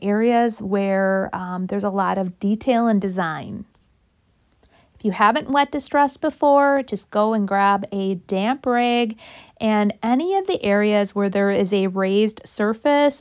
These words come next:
I just take it and I rub over that raised surface, and until it, enough of it shows that, um, it, you can see, like, some of that silver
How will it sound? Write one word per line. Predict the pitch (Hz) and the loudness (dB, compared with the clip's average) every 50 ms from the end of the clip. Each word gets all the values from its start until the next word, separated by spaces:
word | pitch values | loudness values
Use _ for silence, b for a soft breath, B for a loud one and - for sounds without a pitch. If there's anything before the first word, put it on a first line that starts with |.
| - - | -6 -8
I | - 202 202 214 | -6 -4 -2 -2
just | 226 233 269 269 - - | -2 -2 -4 -4 -6 -6
take | - - 220 220 220 - | -4 -2 -2 -2 0 0
it | 269 262 254 - | 0 0 0 0
and | - 208 196 196 | -2 -4 -2 -2
I | 196 190 196 | -2 -2 -2
rub | 196 180 180 190 196 196 196 208 214 196 220 226 B B B B B B _ | -2 -2 0 0 2 2 4 4 2 2 0 -2 B B B B B B _
over | - 214 214 208 220 220 | 4 4 4 4 4 4
that | 208 214 196 196 - | 4 4 4 2 2
raised | 196 202 202 202 208 208 - - | 0 0 0 0 0 0 -2 -2
surface, | - 208 208 214 - - 285 277 277 277 269 - - - _ - | -2 -2 -2 -2 0 0 2 2 2 2 0 -2 -8 -12 _ -8
and | 202 190 196 196 196 190 190 190 185 190 - | -6 -4 -4 -2 -2 -2 -2 -4 -4 -6 -6
until | - 208 196 196 - - 254 254 262 262 - - _ - | -4 -4 -4 -4 -2 -2 0 0 2 0 -2 -2 _ -6
it, | 214 208 - - | -4 -4 -2 -2
enough | 214 202 202 202 214 233 247 - | 0 0 2 2 2 2 2 0
of | 311 294 294 | 0 0 0
it | 302 294 302 | 0 0 0
shows | - - - - 208 196 185 185 196 220 240 254 277 269 - B B B B B B B B - | -4 -8 -4 0 0 2 4 4 4 2 2 0 0 -2 -6 B B B B B B B B -12
that, | - 190 185 208 202 196 196 190 185 190 190 190 180 - - - - - | -6 -2 2 2 4 6 6 6 4 4 2 0 0 -2 -4 -4 -4 -4
um, | - 190 190 185 180 180 180 180 180 180 180 185 - - - - | -4 -2 -2 0 0 0 -2 -2 -4 -6 -6 -8 -10 -12 -6 -4
it, | 214 208 190 - - | -2 -2 -2 -4 -4
you | - 214 202 202 | -2 0 0 0
can | - - 208 190 | 0 0 0 0
see, | - - 240 220 214 | 0 0 -2 0 2
like, | 208 196 190 - | 2 0 0 0
some | - - 202 202 | 0 0 2 2
of | 202 | 4
that | 190 190 - - - | 4 2 2 0 -2
silver | - - 220 214 208 202 196 208 202 202 196 202 | -2 0 2 2 4 4 4 4 4 4 4 2